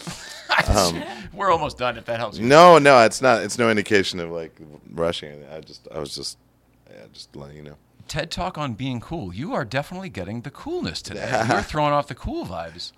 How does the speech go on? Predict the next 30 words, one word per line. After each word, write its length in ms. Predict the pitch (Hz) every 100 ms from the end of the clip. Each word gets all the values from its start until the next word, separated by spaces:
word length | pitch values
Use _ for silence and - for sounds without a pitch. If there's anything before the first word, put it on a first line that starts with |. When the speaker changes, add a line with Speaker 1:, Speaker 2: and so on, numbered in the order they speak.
| _ -
Speaker 2:
Um, 440 | 120 123 113 104 - _
well, 420 | - 110 104 98 - _ _ _
I 60 | 107
mean, 360 | 104 95 90 - _ _ _ _ _
yeah. 320 | 104 107 82 -
I 100 | 110
mean, 160 | 135
I, 360 | 117 101 123 123
I 40 | 131
actually 220 | 135 131
do 160 | 117
wanna 260 | 120 104 80 -
do 160 | - 87
a 60 |
ted 320 | 80 90 80 -
Talk 260 | 80 80
again, 320 | 71 80 78
but 220 | 76 73 -
I 80 |
want 220 | 80 80 78
it 100 | -
to 100 | -
be 200 | 78 76
on, 240 | 76 69 -
um, 400 | 69 67 62 - -
improvisation. 680 | 80 76 69 67 73 - - _ -
Speaker 1:
Okay. 260 | 110 110 123 _ _ _ _ _ -
Uh, 300 | 98 110 104
Don 320 | 104 120 139
Giller, 380 | 127 127 110